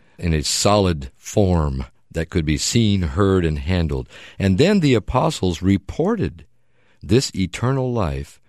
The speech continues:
or this person who is the eternal life, to the believers. And they received this person. That means they received the eternal life through the apostles'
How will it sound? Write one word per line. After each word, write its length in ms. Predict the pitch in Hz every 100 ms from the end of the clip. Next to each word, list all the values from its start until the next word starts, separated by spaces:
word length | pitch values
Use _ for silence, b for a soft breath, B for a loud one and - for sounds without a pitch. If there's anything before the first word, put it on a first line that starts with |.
| _
or 100 | 78
this 200 | 85 110
person 540 | - - 202 - 71
who 180 | 62 82
is 160 | 80 69
the 160 | 73
eternal 320 | 67 - 69 65
life, 360 | 65 67 -
to 120 | - 98
the 140 | 80
believers. 840 | 65 69 90 123 76 60 - - - b b b b
And 200 | 85 80
they 160 | 95 101
received 720 | 92 87 - - 185 156 82
this 220 | 85 87
person. 520 | - - 76 - - - b b b
That 160 | - 92
means 240 | 98 95
they 160 | 78 92
received 800 | 87 82 - - 165 95 73 - - _
the 260 | 80 82 71
eternal 440 | 76 - 104 95
life 300 | 82 78 78
through 640 | - - - 135 151 156 143
the 180 | 104 92
apostles' 680 | - 95 95 - 101 92